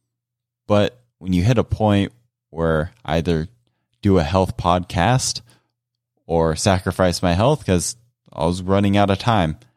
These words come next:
I had to make one or the other the priority at the time. So I appreciate you guys coming back.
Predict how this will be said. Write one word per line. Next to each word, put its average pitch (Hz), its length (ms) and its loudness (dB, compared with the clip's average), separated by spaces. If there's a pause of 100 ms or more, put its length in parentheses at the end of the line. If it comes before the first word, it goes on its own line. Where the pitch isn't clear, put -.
(100)
I - 60 -12
had 87 80 0
to 90 80 2
make 92 240 0
one 87 340 2 (220)
or 87 100 -2
the 92 140 0
other 80 260 0
the 78 100 -6
priority 85 560 0
at 65 140 -4
the - 80 -10
time. 65 340 -6 (1200)
So - 260 -2
I 85 80 2
appreciate 123 440 2
you 110 160 4
guys 110 200 4
coming 104 280 2
back. 87 420 2